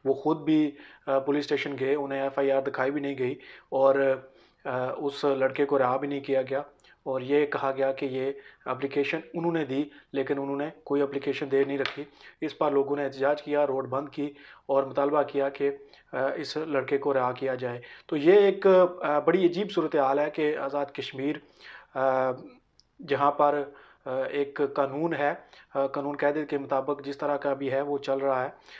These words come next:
آ، نظام حکومت، وہاں پر ایسی لاقانونیت نہیں ہونی چاہیے کہ آپ، آ، بغیر کسی، آ، ایف آئی آر کے، بغیر کسی درخواست کے آپ، آ، کسی بھی شہری کو اٹھا لیں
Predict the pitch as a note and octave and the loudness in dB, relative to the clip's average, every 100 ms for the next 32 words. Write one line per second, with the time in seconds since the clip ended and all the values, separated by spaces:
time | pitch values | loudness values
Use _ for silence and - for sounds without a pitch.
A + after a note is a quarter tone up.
0 | - C3+ C3 C3 B2+ C3+ C#3 C3+ C#3 C3 | -10 -2 -2 0 0 0 2 -2 -2 -4
1 | D3+ - - _ D3 C#3 D#3 D#3+ D#3 E3+ | -4 -6 -20 _ 0 2 2 4 4 4
2 | D#3+ - E3+ C#3+ C3+ D3 D3 D3 D#3 D3+ | -2 0 2 2 0 -4 -6 -2 -2 -2
3 | - _ C#3 C#3+ E3+ C#3 C#3 C#3 C3+ D3 | -4 _ -8 -2 -2 -2 -2 -2 0 0
4 | D3 C3+ C3+ C#3+ C#3 - - - - C3 | 2 2 2 -2 -4 -8 -20 -16 -6 -4
5 | B2+ C3 C3+ C#3+ C#3+ C#3+ - C#3+ C#3 C#3+ | 0 2 4 4 2 -8 -2 -2 -2 -4
6 | - - - - C3+ C3+ D3 D3 C#3+ C#3 | -18 -20 -20 -8 -4 -4 -4 0 2 4
7 | D3 C#3+ D3 C#3 C3+ C3+ C#3 C3+ C#3+ C3 | 4 2 -2 0 0 0 -4 -8 -6 -2
8 | C3+ C#3+ - C#3+ C#3 C3+ - C3+ - _ | 0 -2 -2 -2 -2 -4 -4 -8 -8 _
9 | _ _ - - D#3+ C3 D#3+ E3+ D3+ C#3+ | _ _ -20 -12 -6 -4 -4 -4 -2 0
10 | C#3+ C#3 C#3 C#3 C3 B2+ - - - C#3+ | 2 2 0 0 -2 -4 -18 -16 -6 -2
11 | C3+ C#3 C#3+ | 2 2 2